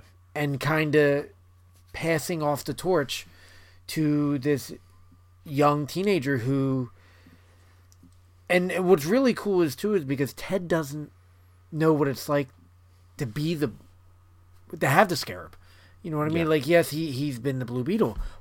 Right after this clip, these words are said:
Speaker 1: but this is completely different. And
Speaker 2: It's, it's
Speaker 1: uh,
Speaker 2: very, like, it's, it's very Iron Man meets Venom,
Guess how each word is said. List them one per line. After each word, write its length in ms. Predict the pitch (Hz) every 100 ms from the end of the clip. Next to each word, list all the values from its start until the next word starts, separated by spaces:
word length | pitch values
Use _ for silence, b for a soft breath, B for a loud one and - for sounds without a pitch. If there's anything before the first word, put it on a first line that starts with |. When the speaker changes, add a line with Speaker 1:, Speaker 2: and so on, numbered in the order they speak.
| -
Speaker 1:
but 280 | 151 117 - b b b -
this 180 | 170 135
is 120 | 139
completely 440 | 139 131 156 135 127
different. 340 | 156 139 139 -
And 400 | 135 123 117 110 b b b b b b - -
Speaker 2:
It's, 180 | - 143
it's 180 | 131 123
Speaker 1:
uh, 20 | 117
Speaker 2:
very, 240 | 180 247
like, 300 | 214 180 - -
it's, 340 | - - - - b b b - -
it's 200 | 147 123
very 320 | 123 151 180 -
Iron 400 | 120 135 139 127
Man 400 | 127 123 117 113
meets 220 | 123 139
Venom, 520 | 87 82 95 80 76